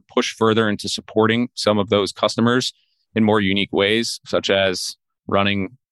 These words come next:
inventory centers essentially for many of their customers. They view that as a low margin business. They don't wanna do it. Over time, you're gonna see the competition continue to evolve. U P S, twelve percent of their revenue is still coming from Amazon.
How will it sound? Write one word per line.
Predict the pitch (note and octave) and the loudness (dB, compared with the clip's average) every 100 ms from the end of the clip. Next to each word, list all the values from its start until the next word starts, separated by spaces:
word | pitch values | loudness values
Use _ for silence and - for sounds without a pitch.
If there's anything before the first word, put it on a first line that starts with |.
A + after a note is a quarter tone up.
| _ | _
inventory | C3 A#2+ G#2+ A#2 A2 | 0 2 2 2 0
centers | F#2 A2 G#2+ G2+ | 0 -2 -2 -4
essentially | - - G#2+ A2+ A2 | -4 -4 -2 0 -2
for | - G2+ | 0 -2
many | F#2+ | 0
of | F#2 | -2
their | F2+ | -2
customers. | G2 G2+ A#2 B2+ - _ _ _ - | -2 -2 0 -2 -4 _ _ _ -2
They | C3 | 0
view | A#2+ A#2+ | 2 2
that | A2 | 2
as | G#2 | 2
a | |
low | G#2+ G#2 | 2 2
margin | G2 G2 F2+ | 0 -2 -2
business. | G2 G#2+ G2 - _ - | -2 -2 -6 -8 _ -4
They | G#2+ | 0
don't | G2+ | 0
wanna | F#2+ F2+ | 0 -2
do | G2 | 0
it. | G2 - _ _ _ - | 0 -2 _ _ _ -4
Over | C#3 C#3 C3 | 0 2 0
time, | A#2+ A2 G#2+ E2+ | 0 0 -2 -2
you're | A2 | -2
gonna | G#2+ | 0
see | G2+ A2 G2+ | -2 -4 -4
the | F#2 G2 F#2 F2 - _ | -4 -2 -2 -4 -10 _
competition | - - A#2+ C3 B2 A2 G#2+ G#2 G2+ _ _ - | -6 -4 -2 -2 -2 0 0 -2 -4 _ _ -4
continue | - G3+ F#3+ E3+ | -4 0 -2 -2
to | C3 B2 | 0 0
evolve. | G2 F#2 F2+ F2 - _ - | 2 2 2 -2 -14 _ -2
U | A#2+ | -2
P | A2+ A#2 | 0 0
S, | A2 A2 - - - | 0 -2 -6 -12 -12
twelve | - C3 C3 | -2 -2 0
percent | B2+ - B2 | -2 0 0
of | G#2+ | 0
their | G#2+ | 2
revenue | A2+ G#2+ F2+ | 0 0 -4
is | E2+ | -4
still | - A2 | -2 -2
coming | - F#2+ | -2 -6
from | - F2+ | -4 -2
Amazon. | A2 G#2 - | -2 -2 -6